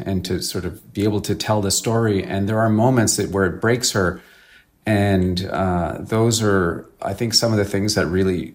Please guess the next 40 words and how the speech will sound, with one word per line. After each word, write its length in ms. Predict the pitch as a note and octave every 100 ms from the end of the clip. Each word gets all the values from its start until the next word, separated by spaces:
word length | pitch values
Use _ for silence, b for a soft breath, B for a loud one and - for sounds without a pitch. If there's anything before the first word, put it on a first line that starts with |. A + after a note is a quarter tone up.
| -
created 420 | - A#2 A2 G#2+
that, 300 | F#2 F2 F2
that 180 | G2 E2+
shift 420 | - - A#2+ -
in 100 | G#2
her 180 | F#2+ F#2
character. 580 | F2+ G2+ A#2 A#2 F#2+ E2
She 320 | - - F2 -
starts 480 | - G#2+ G#2+ - -
just 340 | - - -
a-, 180 | F2 -
as 200 | G2 F2
this 180 | F2 -
kind 180 | G2+
of 140 | F#2 -
playful 720 | - B2+ B2 B2 A#2 G#2+ G#2 B B B -
character 500 | A#2+ A#2 A2+ A2+ G2
with 160 | G2
this, 340 | F2+ - - _ _ -
this 180 | F#2+
experience 540 | G#2 - - A2 A2 -
of 100 | F2
just 300 | F#2+ - F2+
wonder 400 | G2 G#2+ G#2 G2
at 240 | F2 -
all 180 | - G2
of 120 | G2
creation. 800 | - - F#2+ G2+ G#2 - G#2 G2+
And 120 | F2 E2
then 200 | F2+ F#2+
as 180 | G#2 -
she 160 | -
sees 640 | F#2+ - A2 G#2+ - -
bad 260 | A2 A#2 A2+
things 260 | G#2 G2 -
happen, 440 | - C3 A#2+ F#2+
you 80 | F#2
know, 120 | F2+
she 220 | - -
becomes 560 | G2+ G2 G2+ F#2+ F2+